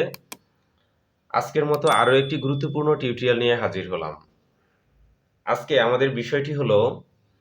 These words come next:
বড় একখণ্ড জমি থেকে নির্দিষ্ট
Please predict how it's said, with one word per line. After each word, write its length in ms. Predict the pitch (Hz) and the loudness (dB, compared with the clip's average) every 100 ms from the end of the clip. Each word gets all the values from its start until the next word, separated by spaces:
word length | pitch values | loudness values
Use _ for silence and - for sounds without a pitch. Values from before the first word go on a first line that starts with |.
| _ _ 90 | _ _ -8
বড় 220 | 92 117 143 - | 2 4 4 2
একখণ্ড 440 | 120 - 147 143 147 135 | 0 -2 -6 -2 0 0
জমি 280 | 110 107 110 | -2 -4 -4
থেকে 360 | 120 - 127 131 147 - - _ _ _ _ _ _ _ _ _ _ _ _ _ _ _ _ _ - | -8 -8 -2 -2 -2 -6 -16 _ _ _ _ _ _ _ _ _ _ _ _ _ _ _ _ _ -10
নির্দিষ্ট 480 | 110 120 123 135 | -6 -6 -4 -6